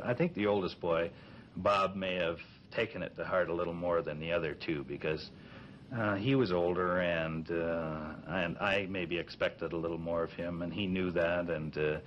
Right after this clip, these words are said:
he wants to play so badly, and every time I talk about retiring, he s-, grabs me by the scruff of the neck, and he can now. I hope he isn't watching, because he, he looks me in the eye right now, and, uh, he's,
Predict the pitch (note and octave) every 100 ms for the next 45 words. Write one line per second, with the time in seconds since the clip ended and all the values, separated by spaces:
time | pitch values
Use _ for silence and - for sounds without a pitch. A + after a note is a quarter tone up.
0 | - - - - F#2 G2+ A#2 - F2 -
1 | F#2+ F2 E2 D2 - - - - - F#2+
2 | E2+ E2 F#2+ F2 E2 F2+ F2 D#2 - -
3 | E2+ F2+ F2 A2+ G2 F2 E2+ D#2 - G2+
4 | A2+ F2 D#2 D2+ - - - - - F2+
5 | F2+ - A2 G2+ E2+ E2 - - - -
6 | - - F#2+ - - - - G#2 F#2+ F2+
7 | E2+ F2+ D#2+ - G2 - E2+ E2+ F2 E2+
8 | D#2 F2 - A#2+ F#2+ D#2 C#2+ - - -
9 | - F2 A2+ G#2+ F#2+ F2+ E2+ F2 F2 -
10 | D2+ F#2 F2+ D#2 - - - - - -
11 | - - B2 C#3+ C#3 A2 G2 F#2+ G2 G2+
12 | G2+ F#2 F#2+ E2+ F#2+ F#2+ F2+ F2 E2 D#2+
13 | D#2+ E2+